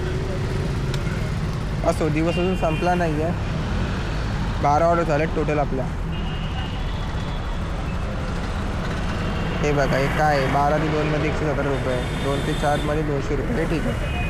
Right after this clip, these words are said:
इथे अडीचशे, अडीचशे, तीनशे, दोनशे रुपये जेव्हा होतील ना, तेव्हा जाऊन आपली अर्निंग चांगली होईल. पण ठीक आहे, चला, काय हरकत नाही. मला ताण लागली, मी पाण्याची बॉटल घ्यायला चाललो आहे. ती ऑर्डर पण रेडी नाही आहे, जेव्हा ऑर्डर रेडी होईल तेव्हा पिकअप करेल मी हिला.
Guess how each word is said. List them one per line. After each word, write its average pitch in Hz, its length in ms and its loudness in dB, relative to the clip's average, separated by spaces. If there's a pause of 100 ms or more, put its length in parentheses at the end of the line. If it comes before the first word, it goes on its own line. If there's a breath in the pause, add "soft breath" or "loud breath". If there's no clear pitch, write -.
(160)
इथे 170 100 2
अडीचशे, 180 360 4
अडीचशे, 185 260 2
तीनशे, 180 240 2
दोनशे 180 280 0
रुपये 180 220 0
जेव्हा 180 280 2
होतील 160 320 0
ना, 165 120 2
तेव्हा 165 320 0
जाऊन 170 140 0
आपली 160 160 0
अर्निंग 147 300 0
चांगली 131 320 -2
होईल. 120 180 -2 (960)
पण 170 160 -2
ठीक 208 100 2
आहे, 196 100 2
चला, 196 180 2
काय 160 440 0
हरकत 160 300 0
नाही. 170 160 0 (640)
मला 160 200 0
ताण 165 220 4
लागली, 170 280 2
मी 175 60 2
पाण्याची 156 380 2
बॉटल 156 180 2
घ्यायला 143 280 2
चाललो 127 280 0
आहे. - 440 -2
ती 143 60 0
ऑर्डर 147 280 2
पण 165 60 0
रेडी 165 300 2
नाही 160 240 2
आहे, 165 100 0
जेव्हा 156 220 2
ऑर्डर 147 140 0
रेडी 151 220 0
होईल 160 220 0
तेव्हा 151 200 0
पिकअप 135 300 -2
करेल 127 180 -2
मी 123 120 0
हिला. 117 140 0